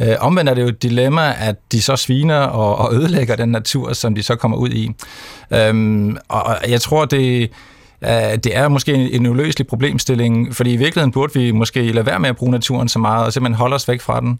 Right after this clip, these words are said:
Når det er sagt, så tror jeg stadigvæk, der er rigtig mange områder, som, øh, vi ikke er, øh, tæt på. Altså, vi går ikke,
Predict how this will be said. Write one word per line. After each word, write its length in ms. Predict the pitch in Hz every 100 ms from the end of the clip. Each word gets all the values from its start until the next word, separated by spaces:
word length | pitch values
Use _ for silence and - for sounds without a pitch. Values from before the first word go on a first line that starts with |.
| - - - - -
Når 80 | -
det 80 | 123
er 60 | 156
sagt, 220 | 147 139
så 60 |
tror 140 | 143 147
jeg 80 | 123
stadigvæk, 380 | 135 139 139
der 60 | 127
er 220 | 117 113
rigtig 240 | 131 - 131
mange 300 | 113 123 131 _
områder, 560 | 117 147 131 117 110
som, 380 | 110 - 107 104
øh, 580 | 85 64 69 95 98 104
vi 80 | 113
ikke 280 | 127 139 113
er, 260 | 110 104 101 107
øh, 480 | - 104 98 98 98
tæt 200 | - 120
på. 180 | - 110
Altså, 220 | - 104
vi 100 | 107
går 240 | 107 113
ikke, 420 | 113 131 143 127